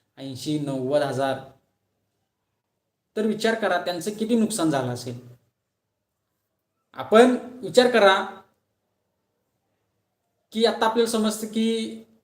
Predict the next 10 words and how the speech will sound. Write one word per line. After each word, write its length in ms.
सरकारकडे 720
किंवा 340
आपलं 200
जे 160
शासन 400
आहे 140
त्यांच्याकडे, 640
आपल्या 240
महाराष्ट्र 460
सरकारकडे 600